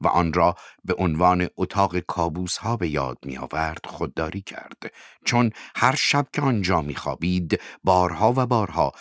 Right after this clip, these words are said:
تا سپیدهٔ سحر خواب زنی را می‌دید که موهای نورانی داشت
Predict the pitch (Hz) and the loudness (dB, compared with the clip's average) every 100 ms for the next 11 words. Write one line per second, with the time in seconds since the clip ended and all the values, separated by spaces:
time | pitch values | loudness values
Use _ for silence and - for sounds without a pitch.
0 | - _ 95 80 - - - 90 76 104 | -20 _ 0 2 2 2 0 -4 -2 0
1 | 123 - 90 80 73 76 69 - - - | 0 0 -2 0 0 0 -4 -10 -16 -4
2 | 131 120 110 82 76 92 117 151 123 92 | 2 4 4 2 2 2 4 4 2 0
3 | 76 71 64 69 - - - 110 87 78 | -4 -6 -4 -6 -8 -18 0 2 2 2
4 | 92 90 95 85 87 82 76 87 135 117 | 0 2 2 2 2 2 2 -2 0 0
5 | 110 - - | 0 -2 -2